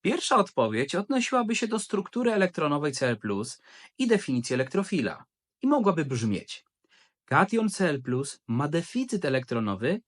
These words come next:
więc jest elektrofilem. Druga odpowiedź natomiast odnosiłaby się do samej cząsteczki benzenu i pierwszego etapu mechanizmu oraz sposobu tworzenia wiązania.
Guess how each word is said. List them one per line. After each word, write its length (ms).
więc 180
jest 140
elektrofilem. 680
Druga 340
odpowiedź 460
natomiast 640
odnosiłaby 680
się 120
do 120
samej 340
cząsteczki 520
benzenu 580
i 160
pierwszego 500
etapu 280
mechanizmu 760
oraz 300
sposobu 480
tworzenia 500
wiązania. 680